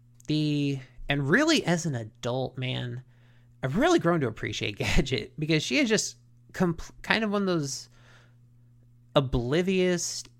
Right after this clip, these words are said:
nerdy girls that just captures your heart, man, and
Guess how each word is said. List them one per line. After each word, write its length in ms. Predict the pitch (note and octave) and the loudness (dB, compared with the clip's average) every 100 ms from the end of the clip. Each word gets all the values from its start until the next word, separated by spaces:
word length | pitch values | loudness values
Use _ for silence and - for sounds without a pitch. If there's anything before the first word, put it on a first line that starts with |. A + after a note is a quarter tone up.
| _ | _
nerdy 440 | C3+ C#3+ D#3+ E3 D#3 | -4 0 2 4 4
girls 480 | D#3+ D#3 D#3 D3 - | 2 4 2 -2 -6
that 140 | A#2 - - | -8 -12 -14
just 160 | D3 C#3+ - - - - - | -10 -10 -12 -20 -20 -20 -6
captures 540 | - E4 - F3+ C#3+ | 0 0 0 -2 -2
your 120 | - | -4
heart, 300 | - B2 A#2 | -4 -4 -4
man, 220 | A#2 A#2 | -6 -6
and 220 | B2 A#2+ | -6 -8